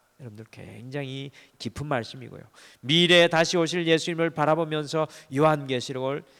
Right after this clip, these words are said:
이, 썼는데 성경의 결론 부분입니다. 이 총 다섯 권의 성경을 요한이 기록을 하였는데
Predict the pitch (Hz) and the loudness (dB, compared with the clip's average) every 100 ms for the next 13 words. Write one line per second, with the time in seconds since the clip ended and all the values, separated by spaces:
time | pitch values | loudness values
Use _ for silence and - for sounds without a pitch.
0 | _ 113 110 110 175 147 104 110 117 - | _ -12 -10 -8 -8 -10 -12 -14 -14 -12
1 | 135 127 123 123 120 123 _ _ - 139 | -12 -10 -8 -8 -8 -12 _ _ -4 -2
2 | 147 143 120 98 90 76 - - 226 - | 0 -2 -6 -12 -20 -20 -20 -16 -14 -10
3 | - 269 214 156 208 233 - - 196 220 | -6 -6 -6 -6 -2 -2 -4 -6 -2 0
4 | 247 - - - - 143 139 147 131 104 | -2 -6 -20 -12 -8 -8 -8 -8 -8 -12
5 | - _ _ 117 123 131 131 117 113 120 | -18 _ _ -6 -4 -2 -6 -10 -14 -10
6 | 123 123 117 127 131 107 87 - 62 | -8 -8 -8 -10 -10 -14 -20 -16 -16